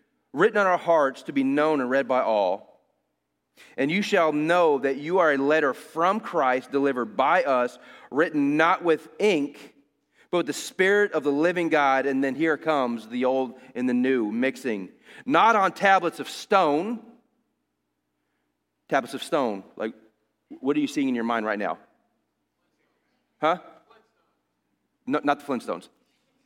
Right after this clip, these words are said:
Somebody tell me. I'm giving you a hint. Ten Commandments. Okay. "Not written on tablets of stone, which are cold, which are hard, but on tablets of human hearts,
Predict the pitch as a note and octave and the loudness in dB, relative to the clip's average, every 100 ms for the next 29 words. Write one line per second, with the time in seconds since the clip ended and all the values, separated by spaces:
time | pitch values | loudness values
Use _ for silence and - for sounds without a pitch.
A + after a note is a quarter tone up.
0 | _ - - G#3 G3+ G#3+ F3+ C#3+ C3+ F#3+ | _ -6 0 2 4 4 4 2 0 -2
1 | F3 D#3 D#3+ - - - - _ - - | 0 0 -2 -4 -16 -20 -20 _ -20 -8
2 | - A#3 A#3 A#3 A#3 E3+ A#2 - E3 A3 | 0 2 4 4 4 2 -2 -2 2 4
3 | D#3+ - - - - F3+ A#3+ C4+ - - | 2 0 -14 -16 0 4 6 4 2 -8
4 | - _ - D3 G#3+ B3 E3+ E3+ E3+ - | -20 _ -10 2 4 4 0 -6 -8 -2
5 | E3+ E3+ G#3 G#3 G3+ G3+ - - A#3 G#3 | -2 2 2 2 0 -4 -12 2 2 4
6 | E3+ E3 F3+ D#3+ - A3+ G#3 E3 C#3+ D#3 | 2 0 0 0 2 4 4 0 -2 -2
7 | D#3 D#3 E3 C#3 C3 - - _ _ - | 0 2 2 2 0 -6 -20 _ _ -14
8 | - F#3 F3 - G#3 G3+ G3+ C#3 F3+ F3 | 0 0 2 2 2 2 -4 -8 -4 -2
9 | D#3 G#3+ E3+ - - - | 0 2 2 -2 -12 -20